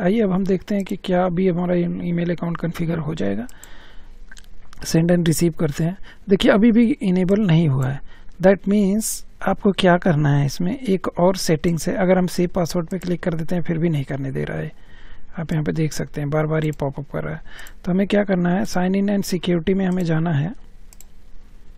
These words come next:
यहाँ पे अगर आप देखेंगे नीचे, आप नीचे को, ये जहाँ पे आपका device शो कर रहा है, कितने device में आपका login है। मेरा iPhone में login है, Windows में है, दो मेरा Windows laptop, desktop and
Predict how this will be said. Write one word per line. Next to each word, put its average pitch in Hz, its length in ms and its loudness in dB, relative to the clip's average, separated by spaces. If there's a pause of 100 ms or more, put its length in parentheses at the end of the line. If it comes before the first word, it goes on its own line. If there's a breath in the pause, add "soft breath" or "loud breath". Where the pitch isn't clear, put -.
(500)
यहाँ 160 300 2
पे 190 440 2 (840 soft breath)
अगर 202 200 0
आप 202 120 0
देखेंगे 180 520 2
नीचे, 175 560 2 (840 soft breath)
आप 170 200 -4
नीचे 180 280 0
को, 185 120 0 (260)
ये 202 160 2
जहाँ 180 220 2
पे 214 140 0
आपका 202 240 0
device 151 440 2
शो - 180 -4
कर 151 180 -2
रहा 160 120 0
है, 165 60 0
कितने 175 300 -2
device 156 400 0
में 170 80 0
आपका 156 220 -2
login 151 420 -2
है। 156 80 -2
मेरा 170 240 0
iPhone 156 380 -2
में 160 140 0
login 160 280 -2
है, 202 160 -2
Windows 160 440 -2
में 156 120 -2
है, 147 160 -2 (640 loud breath)
दो 185 160 4
मेरा 190 200 2
Windows 175 400 2
laptop, 190 440 0
desktop - 400 -2
and 180 200 -2